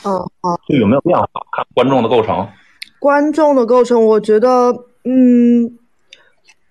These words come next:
Speaker 1: 呃，只聊观众的构成吗？
Speaker 2: 呃，方方面面你想聊的都可以，就是，呃，你观察到的这些年音乐现场的一些变化吧。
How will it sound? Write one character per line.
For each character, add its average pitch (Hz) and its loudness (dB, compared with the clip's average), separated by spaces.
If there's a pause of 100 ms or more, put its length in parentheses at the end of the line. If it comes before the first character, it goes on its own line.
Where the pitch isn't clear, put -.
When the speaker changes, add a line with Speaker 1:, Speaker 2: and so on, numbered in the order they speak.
(540)
Speaker 1:
呃， 226 0
只 202 0
聊 190 0
观 254 0
众 277 2
的 220 0
构 196 -2
成 180 -6
吗？ 165 -6 (300)
Speaker 2:
呃， 190 2 (100)
方 247 2
方 277 2
面 262 2
面 247 2
你 180 0
想 123 -2
聊 107 2
的 147 2
都 170 -2
可 110 0
以， 98 -4
就 151 0
是， 143 -2 (640)
呃， 117 2
你 113 0
观 180 2
察 175 2
到 156 2
的 104 0 (600)
这 165 -2
些 170 0
年 131 0 (240)
音 175 0
乐 135 2
现 156 -2
场 95 -2
的 110 2
一 139 -8
些 180 -4
变 247 0
化 104 0
吧。 - -8